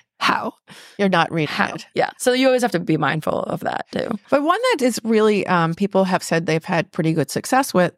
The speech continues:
Speaker 2: is one called Feeld, F E E L D. And people can look for other people in open relationships and actually be really, really specific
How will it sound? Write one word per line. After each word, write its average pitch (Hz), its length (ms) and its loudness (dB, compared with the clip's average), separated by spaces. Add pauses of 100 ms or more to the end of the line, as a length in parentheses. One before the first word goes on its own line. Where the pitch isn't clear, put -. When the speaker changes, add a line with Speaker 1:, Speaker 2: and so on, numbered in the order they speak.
(120)
Speaker 2:
is 170 280 2
one 175 160 2
called 165 280 0
Feeld, 214 640 2 (320)
F 180 220 0
E - 220 0
E 92 260 2
L 90 180 2
D. 175 500 2 (360)
And 214 120 2
people 285 320 0
can 262 300 2
look 214 180 2
for - 280 -2
other 196 260 2
people 233 540 0
in 170 200 -2
open 170 280 -4
relationships - 880 -2 (260)
and 220 160 2
actually 294 380 2
be 208 180 2
really, 262 500 2
really 202 320 2
specific 165 760 0